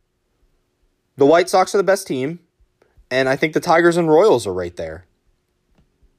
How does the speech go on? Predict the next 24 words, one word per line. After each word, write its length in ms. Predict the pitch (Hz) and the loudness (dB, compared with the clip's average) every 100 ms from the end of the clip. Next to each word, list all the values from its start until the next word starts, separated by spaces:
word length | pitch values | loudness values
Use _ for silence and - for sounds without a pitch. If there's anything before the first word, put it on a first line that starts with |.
| _ _ _ _ | _ _ _ _
That's 140 | - - | -8 0
what 60 | |
I 40 | 139 | 0
said. 320 | - 262 92 - - _ _ _ _ _ _ _ _ _ | 0 -6 -6 -12 -20 _ _ _ _ _ _ _ _ _
So, 500 | - 101 107 107 101 _ _ _ - - - - | -8 -2 0 -2 -4 _ _ _ -20 -20 -18 -6
I 60 | |
don't 80 | 147 | -2
know. 180 | 214 - | -2 -2
I 80 | - | -4
like, 280 | 135 170 180 | 0 0 0
I 40 | |
like 300 | 165 185 196 - _ _ _ | 2 2 0 -6 _ _ _
all 200 | 160 202 | 2 4
those 220 | 196 165 | 2 0
teams 400 | - 127 92 - - | -6 -12 -14 -18 -12
so 200 | - 117 | -6 -4
far. 320 | 113 92 85 _ _ _ _ _ - - _ | -4 -6 -8 _ _ _ _ _ -20 -20 _
Uh, 560 | 131 147 156 156 156 151 | 0 2 4 4 4 2
moving 320 | 165 220 254 | -2 -2 0
on, 420 | 240 254 302 370 - _ - | 2 2 2 -4 -18 _ -8
we 140 | 143 | -6
did 160 | 147 175 | -2 0
that 160 | 175 | 0
quick. 380 | - 190 226 - | 0 -2 -4 -10